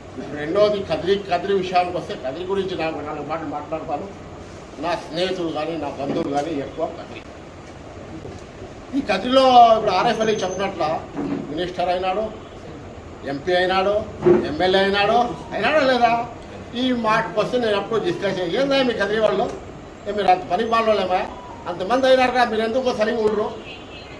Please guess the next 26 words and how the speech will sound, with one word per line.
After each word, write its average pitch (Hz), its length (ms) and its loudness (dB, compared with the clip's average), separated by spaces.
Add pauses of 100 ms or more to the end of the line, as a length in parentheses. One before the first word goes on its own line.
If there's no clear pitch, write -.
(460)
అని 208 100 -4
చెప్పి 214 240 -4
ఇప్పుడు 185 400 -2
ఎన్నతూరులో 269 420 2 (240)
డిస్కస్ 220 380 -4
చేసుకున్నాం. 190 420 -4 (1300)
But 269 180 -2
ఇప్పుడు 285 240 -6
కూడా 294 160 4
కదిరికి 247 360 2
ఎందుకు 240 240 2
వచ్చినానంటే, 208 680 -4 (800)
నాది 226 240 0
ఒక 233 160 -4 (1080)
ఎనులేని 294 600 4
ఒక 262 160 2
ప్రేమ 247 540 2
కదిరి 165 300 -2
పైన. 143 220 -4 (760)
ఫస్ట్ 214 220 -4
మీటింగ్ 247 360 2
కదిరిలో 185 300 2
పెట్టాలా 151 600 -2 (540)
అని 233 120 2
డిసైడ్ 190 380 0
చేసుకున్నాను. 131 440 -8